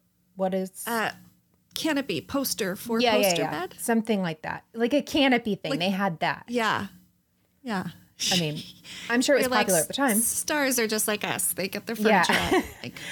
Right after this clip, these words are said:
Speaker 1: I think I probably wanted that more than anything, um, but did, it was not available to me. Um, I've got one more tiny clip, um, from the show, and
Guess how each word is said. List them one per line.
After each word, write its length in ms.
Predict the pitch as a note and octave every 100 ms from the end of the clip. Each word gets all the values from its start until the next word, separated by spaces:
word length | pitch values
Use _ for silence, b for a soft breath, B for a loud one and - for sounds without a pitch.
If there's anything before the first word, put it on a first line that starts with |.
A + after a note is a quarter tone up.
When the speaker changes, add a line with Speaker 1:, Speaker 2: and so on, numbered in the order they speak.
| B -
Speaker 1:
I 120 | F#4
think 160 | A#4+
I 60 | G#4
probably 440 | F#4+ C4 G#3 F3+
wanted 480 | D#3 C3+ C#3+ E3+ A#3
that 260 | D4+ E4 D4
more 180 | D#4 D#4
than 140 | D4+
anything, 540 | D4+ D4+ D4+ E4 E4 E4 B B B
um, 320 | F#3+ F3+ F3 D#3+
but 360 | D#3 - E3
did, 240 | - F3+ D#3+ -
it 120 | F#3+
was 140 | F#3 F#3
not 160 | E3
available 420 | D#3+ D#3 D3 D3
to 240 | D3 - E3
me. 240 | D3 C#3+ - B B B -
Um, 400 | G#3 G3+ G3+ G3+ - _ -
I've 140 | A3+
got 180 | C4 -
one 220 | G#3+ A3
more 260 | G#3+ G#3 G3
tiny 880 | - - C4 D4 D4+ D4 C#4+ C#4+ C#4 _ _ -
clip, 520 | - G#3 E3 - - - _ -
um, 300 | D#3+ D3+ -
from 360 | - A#3 A3
the 80 | F3+
show, 460 | E3+ E3+ C#3+ D#3+ F#3+ b b b b b
and 320 | F#3+ F3+ F3